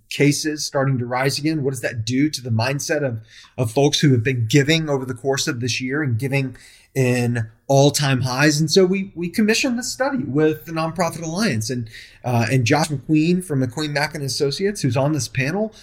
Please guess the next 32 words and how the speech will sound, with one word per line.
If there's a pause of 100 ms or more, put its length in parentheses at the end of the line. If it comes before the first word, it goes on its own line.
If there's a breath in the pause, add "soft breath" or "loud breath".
(160 loud breath)
talks
about
the
study, (360 soft breath)
uh,
talks
about
the
methodology
behind
the
study
and
what
aspects
we
were
trying
to
understand. (260 loud breath)
And
we
get
into
some
of
the
nuggets
of
the
study. (100)
So